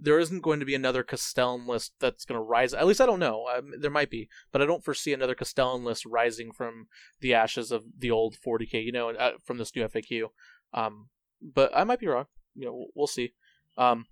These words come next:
next question comes from Mister Brett, and this is for Jeff. Uh, how should T Os handle individuals not uploading their list to P C P and placing within the top tables with their unuploaded lists?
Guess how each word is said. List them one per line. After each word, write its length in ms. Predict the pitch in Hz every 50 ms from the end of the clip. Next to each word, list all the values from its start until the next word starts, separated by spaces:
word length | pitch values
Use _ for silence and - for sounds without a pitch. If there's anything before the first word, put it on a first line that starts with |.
| _ _ _ _ _ _ _ _ _ _ _ _
next 240 | - 185 196 - -
question 320 | - 185 165 - - 156 147
comes 200 | - 160 143 -
from 220 | - - 139 131
Mister 180 | 135 - - 139
Brett, 340 | 117 - 139 156 180 - -
and 120 | - -
this 120 | 175 -
is 120 | - 208 -
for 120 | - 247
Jeff. 460 | 196 - - 120 117 139 - - - _ _ _ - - _ _ _ _ _ _ -
Uh, 100 | - - -
how 240 | - - 165 185 190
should 200 | - - 185 -
T 200 | - - 185 175
Os 240 | 175 175 170 156 -
handle 460 | 151 - 151 160 170 170 175 170 -
individuals 500 | 180 175 170 160 175 160 170 170 156 - -
not 200 | 156 151 139 -
uploading 460 | 180 175 - 175 170 170 160 165 160
their 140 | 151 160 160
list 200 | 165 160 - -
to 60 | 156
P 160 | - - 165 156
C 160 | - - 151
P 300 | - - 151 151 143 - - - - _ -
and 140 | 139 131 123 _
placing 380 | - - 135 131 - - 135 131
within 260 | 123 120 - 131 123
the 80 | 120 110
top 260 | - - 123 117 -
tables 420 | - 127 123 117 117 113 107 - -
with 160 | 127 120 -
their 180 | - 123 113 117
unuploaded 580 | - 139 127 120 117 - - 113 113 113 113 113 -
lists? 440 | - - - - - - - -